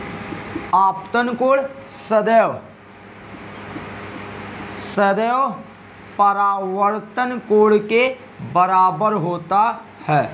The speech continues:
परावर्तन कोण के बराबर होता है। ये है dear student, इस प्रकार आप दूसरा नियम लिख सकते हैं, अर्थात कोण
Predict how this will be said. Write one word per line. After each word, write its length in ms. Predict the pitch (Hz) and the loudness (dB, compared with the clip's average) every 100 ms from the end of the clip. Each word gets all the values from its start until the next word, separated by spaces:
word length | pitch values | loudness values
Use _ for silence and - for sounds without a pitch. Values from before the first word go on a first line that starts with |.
| - - - - | -10 -16 -16 -2
परावर्तन 960 | 190 196 196 196 190 202 202 208 233 233 - | 2 4 4 2 2 2 0 -2 -4 -4 0
कोण 300 | 202 202 202 | 4 6 4
के 240 | - 220 254 - - - 120 | 4 2 2 -4 -12 -12 0
बराबर 960 | 170 180 180 180 180 180 156 202 233 240 247 226 - - - | 4 4 4 6 6 4 2 2 2 2 0 -4 -10 -14 -2
होता 580 | 160 170 175 175 202 220 240 233 - - - | 2 4 2 2 4 6 4 0 -6 -20 -6
है। 140 | - 143 - - - - | -2 0 -2 -10 -14 -2
ये 240 | 185 254 240 | 2 4 4
है 220 | 202 196 | 2 0
dear 200 | 180 196 | 0 0
student, 720 | 196 220 233 277 - - - | 0 0 0 0 -4 -10 -2
इस 160 | 302 - - | 0 0 0
प्रकार 400 | 226 220 220 220 202 | 2 4 4 4 4
आप 340 | 214 - - - 151 | 4 2 -6 -14 -2
दूसरा 420 | 190 202 214 214 | 0 2 0 0
नियम 260 | 202 233 285 - | -2 -4 -4 -2
लिख 200 | 202 190 | 2 2
सकते 380 | 190 185 - 185 | 2 -2 -2 -2
हैं, 60 | 180 - - - | -2 -4 -4 2
अर्थात 680 | 240 247 233 247 269 262 - - | 2 2 2 4 4 0 -10 -2
कोण 280 | 226 226 | 2 4